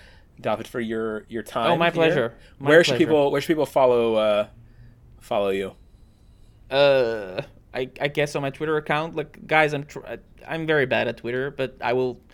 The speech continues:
Speaker 2: It's at Davavaki. Also,
Speaker 1: We'll li-,
Speaker 2: what
Speaker 1: we'll
Speaker 2: even
Speaker 1: link it
Speaker 2: does
Speaker 1: here.
Speaker 2: that
Speaker 1: We'll link it
Speaker 2: mean?
Speaker 1: here.
Speaker 2: Again,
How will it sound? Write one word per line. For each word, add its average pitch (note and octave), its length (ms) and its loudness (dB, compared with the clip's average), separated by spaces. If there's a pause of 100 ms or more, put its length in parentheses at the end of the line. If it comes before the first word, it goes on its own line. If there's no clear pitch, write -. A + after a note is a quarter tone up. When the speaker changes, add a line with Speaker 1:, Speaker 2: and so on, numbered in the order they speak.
(340)
Speaker 2:
It's - 300 -6
at D3+ 260 4 (260)
Davavaki. C#3 1040 4
Also, C3+ 360 -2
Speaker 1:
We'll C#3+ 80 4
li-, C#3+ 100 2
Speaker 2:
what C#3+ 80 4
Speaker 1:
we'll D#3 100 10
Speaker 2:
even D3 120 4
Speaker 1:
link C#3 80 -4
it C#3 40 0
Speaker 2:
does C3 80 4
Speaker 1:
here. A#2+ 80 6
Speaker 2:
that B2+ 120 6
Speaker 1:
We'll B2+ 80 0
link E3 120 2
it E3+ 40 0
Speaker 2:
mean? E3+ 80 0
Speaker 1:
here. F#3 260 -2
Speaker 2:
Again, C#3+ 320 -4